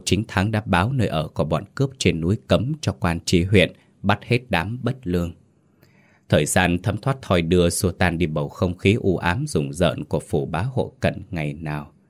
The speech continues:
Thắng chăm chỉ làm lụng đánh cá chèo thuyền trên sông Cái. Thắm hiền hậu tảo tần,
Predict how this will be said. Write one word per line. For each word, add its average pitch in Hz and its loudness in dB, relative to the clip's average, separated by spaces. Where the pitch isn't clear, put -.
Thắng 113 0
chăm 127 0
chỉ 87 4
làm 76 -2
lụng 80 0
đánh 110 0
cá 95 0
chèo 71 -4
thuyền 73 -2
trên 92 -2
sông 85 -4
Cái. 107 -4
Thắm 143 4
hiền 87 4
hậu 90 0
tảo 78 0
tần, 73 0